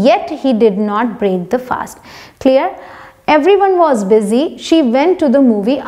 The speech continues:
alone। सभी व्यस्त थे, वो movie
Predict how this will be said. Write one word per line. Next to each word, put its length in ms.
alone। 360
सभी 600
व्यस्त 340
थे, 180
वो 140
movie 460